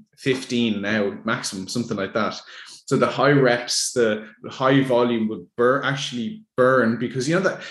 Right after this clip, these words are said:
you guys will probably know this as well. You know that feeling if you're doing a twenty repper on bicep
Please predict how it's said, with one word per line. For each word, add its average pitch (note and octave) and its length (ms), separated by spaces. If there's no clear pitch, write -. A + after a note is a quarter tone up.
you E3 80
guys F#3+ 240
will D3 80
probably B2 280
know A2+ 180
this B2 240
as G#2+ 120
well. B2 280
You C3 80
know C3+ 60
that C#3+ 260
feeling C3+ 320
if G#2+ 160
you're A2 240
doing D3+ 180
a C3+ 40
twenty C#3 300
repper A#2 340
on G#2+ 100
bicep G#2+ 360